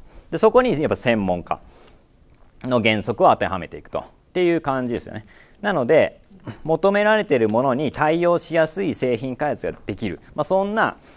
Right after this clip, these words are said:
こう、知識の掛け算ができるような、こう、異分野の知恵を出し合いながら一つの製品作っていけるような、そんな組織にしたかっ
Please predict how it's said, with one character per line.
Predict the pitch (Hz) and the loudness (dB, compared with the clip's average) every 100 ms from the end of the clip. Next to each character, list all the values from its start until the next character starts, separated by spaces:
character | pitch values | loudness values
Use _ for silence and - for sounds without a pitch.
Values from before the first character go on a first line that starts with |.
| - | -6
こ | 156 127 127 113 | 0 2 0 -4
う、 | 117 | -8
知 | 202 | -6
識 | 175 - | -6 -6
の | 107 | -6
掛 | - 113 | -4 -4
け | 139 | -2
算 | 139 | -2
が | 92 | -2
で | 80 - | -2 -4
き | 113 | -4
る | |
よ | 85 78 | -6 -8
う | |
な、 | 95 - - - - | -12 -16 -20 -20 -6
こ | 113 | -2
う、 | 113 | 0
異 | 123 | 0
分 | 131 165 | 0 0
野 | 98 | -2
の | 71 71 - - - - - - | -6 -12 -20 -20 -20 -20 -20 -16
知 | - 135 | -6 2
恵 | 151 | 4
を | 123 143 | 6 4
出 | 90 110 | 4 0
し | - 151 | 0 0
合 | 147 | 0
い | |
な | 160 180 | 0 2
が | 151 | 2
ら | 180 147 92 | 2 0 -2
一 | - 110 | -6 -8
つ | - | -8
の | 80 | -12
製 | 101 85 | -10 -12
品 | 80 | -12
作 | 76 - | -10 -8
っ | 113 | -6
て | - | -6
い | 92 | -2
け | 127 | 0
る | 127 | 2
よ | 147 143 | 2 2
う | |
な、 | 180 131 | 0 -2
そ | 170 | -2
ん | 170 | 0
な | 170 | 0
組 | 180 170 | -2 -4
織 | - | -6
に | 82 | -12
し | - | -2
た | 113 | -2
か | |
っ | 95 | -2